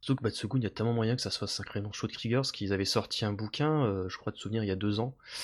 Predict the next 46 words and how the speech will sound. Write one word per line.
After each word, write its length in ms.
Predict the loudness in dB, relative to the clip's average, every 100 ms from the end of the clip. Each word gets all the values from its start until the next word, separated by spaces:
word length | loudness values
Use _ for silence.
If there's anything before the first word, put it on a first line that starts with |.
| -8 -8 -2
euh, 200 | 0 2
Batsugun 800 | 2 2 -4 -6 0 4 4 4
The, 260 | 2 2
The 60 | -2
Groove 240 | -2 -2
Story, 540 | -2 2 6 8 8 6
où 160 | 6
en 80 | 2
fait, 240 | 2 2 2
c'était, 340 | -4 -4 -4
ça, 180 | -2 -4
ça, 180 | -4 -4
ça 120 | -4
concluait 560 | -4 -6 0 4 6 6
le 80 | 4
manga 340 | 2 4 4
qui 100 | 4
avait 160 | 0 2
commencé, 540 | 2 2 0 2 2
euh, 80 | 2
Joker 300 | 0 0 -2 0
June 320 | 0 2 2
en 180 | 0 0
parallèle 380 | 0 4 4 2
de 40 |
la 40 | 0
sortie 240 | -4 -4
du 180 | 0 2
jeu, 180 | 2 4
il 60 | 4
y 40 |
a 160 | 4 4
vingt 280 | 0 0
ans 80 | 0
en 80 | 0
arrière. 420 | 0 0 0 -2 -4 -10 -14 -12 -10 -10 -10 -8 -6 -6 -4
Euh, 560 | 0 2 2 0 0 0
ils 100 | 2
avaient 180 | 2 4
même 180 | 2
foutu 400 | 2 -4 -4 0 0
un 40 |
C 180 | 2 2
D 120 | 4
de 140 | 4 4
Darange, 680 | 4 4 4 4 2 0